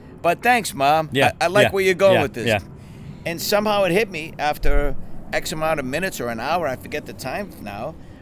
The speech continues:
Speaker 1: I said, "Booze Traveler." That, 'cause they said, "Can you come up with a name that means drinking around the world?" So it hit me.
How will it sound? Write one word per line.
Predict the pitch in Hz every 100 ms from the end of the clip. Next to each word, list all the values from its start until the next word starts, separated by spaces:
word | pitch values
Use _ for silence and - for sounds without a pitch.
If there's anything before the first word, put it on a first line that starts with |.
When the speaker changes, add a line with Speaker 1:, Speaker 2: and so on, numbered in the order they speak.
| -
Speaker 1:
I |
said, | 139 156 143 -
"Booze | - 269 277 247 -
Traveler." | - 110 92 90 82 80 - - - - - -
That, | 208 220 214 - - - - - -
'cause | 170 156
they | 180
said, | - 156 -
"Can | 180
you | 175
come | 208 202
up | 202
with | 175
a |
name | 170 165 160
that | 139 113
means | 135 127
drinking | - 151 151 143 131
around | 127 127 123
the | 110
world?" | 117 117 87 87 - - - - -
So | - 127 135 -
it | 135 123
hit | 190 190
me. | 117 131